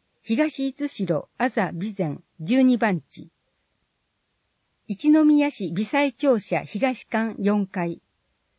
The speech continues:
総務課、微細支部グループ。電話、六三の四八零零。ファックス、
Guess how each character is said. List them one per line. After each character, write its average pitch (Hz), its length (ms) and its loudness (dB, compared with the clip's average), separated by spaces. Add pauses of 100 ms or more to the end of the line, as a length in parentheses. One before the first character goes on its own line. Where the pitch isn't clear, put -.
(220)
総 277 300 2
務 262 140 2
課、 - 280 -4 (440)
微 202 100 -2
細 294 260 2
支 - 180 -8
部 247 140 -2
グ 247 140 -2
ル 220 160 2
ー - 20 -4
プ。 - 300 -14 (440)
電 247 300 2
話、 226 240 -2 (400)
六 226 220 -2
三 269 400 2
の 160 260 -2
四 269 280 4
八 226 280 -4
零 175 240 2
零。 160 300 -2 (680)
フ 277 80 0
ァ - 20 2
ッ - 40 2
ク - 100 -20
ス、 - 280 -8